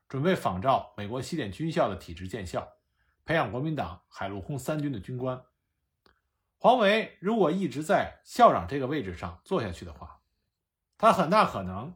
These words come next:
是和蒋介石去台湾，在台湾接着办他的军校。但很可惜，淮海战役爆发，因为国军内部的勾心斗角，黄维被任命为十二兵团司令，率兵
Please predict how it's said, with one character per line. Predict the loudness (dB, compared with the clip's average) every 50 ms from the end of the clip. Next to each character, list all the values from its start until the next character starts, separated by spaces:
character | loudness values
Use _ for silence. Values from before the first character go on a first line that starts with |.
| _ _ -12
是 | -6 -4
和 | -4 -2
蒋 | -2 -4 -4 -4
介 | -6
石 | -6 -6 -8 -8 -8
去 | -8 -10 -12
台 | -12 -12 -14 -10 -8
湾， | -6 -6 -6 -8 -12 _ _ _ _ _ _ _ _
在 | -2 -2 -2
台 | -2 0 -2 -2 0
湾 | 0 -2 -4 -6 -8 _ -8
接 | -2 0 0
着 | 0 0
办 | -2 -2 -4 -4
他 | -4 -8
的 | -10
军 | -10 -12 -12 -12
校。 | -10 -10 -12 -12 -14 _ _ _ _ _ _ _ _ _ _ _ _ _ _ _ _ _ _ _ _ _ 4
但 | 6 6 8
很 | 6 4 2
可 | 2 0
惜， | -2 -2 -4 -4 -4 -4 -10 _ _ _ _ _
淮 | 6 8 8
海 | 8 8
战 | 6 0 0 0
役 |
爆 | -2 -2 -4
发， | -2 -2 -2 -2 -4 -4 -10 _ _ _ _ _ _ _ _ _ _ _ _ _ _ _ -2
因 | 0 2 4
为 | 6 6 6 4 2 0 -6 _ _ _ _ _ _ _ _ _ -2
国 | 2 2 2
军 | 2 2 0
内 | 2 2 2
部 | 2 2
的 | 0 0
勾 | 0 0 2
心 | 2 2 0
斗 | 0 -2 -4
角， | -4 -8 -12 -14 -18 _ _ _ _ _ _
黄 | -2 -2 0 0
维 | 2 0 -2
被 | -2 -2 -2 -2
任 | 0 0 0 0
命 | 0 -2 -4 -6
为 | -6 -8 -8 -12 -14 _
十 | -14 -6 -2 -2
二 | -2 -2
兵 | -4 -8 -8
团 | -8 -8
司 | -8 -8 -8
令， | -8 -8 -10 -12 -18 _ _ _ _ _ _ _ _ _ _ _ _ -6
率 | 2 6 6 6
兵 | 6 4 0 0 -2 -4